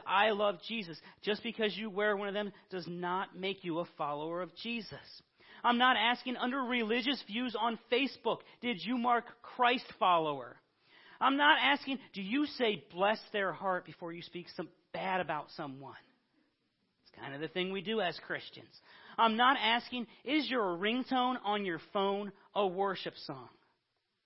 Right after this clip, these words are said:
I'm not asking if your parents or your grandparents were Christians.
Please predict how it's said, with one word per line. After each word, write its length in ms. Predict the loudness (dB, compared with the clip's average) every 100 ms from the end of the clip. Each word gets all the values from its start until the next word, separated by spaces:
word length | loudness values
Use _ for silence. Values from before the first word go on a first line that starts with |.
| _ -4 2
I'm 120 | 6
not 220 | 8 8
asking 320 | 6 2 -2
if 140 | -2 -2
your 120 | -6
parents 560 | -4 0 2 0 -4 -8 -8
or 100 | -4
your 180 | -2 -2
grandparents 840 | -2 -2 0 0 -2 -2 -2 -4
were 120 | -6 -6
Christians. 760 | -2 -4 -4 -12 -14 -20 -20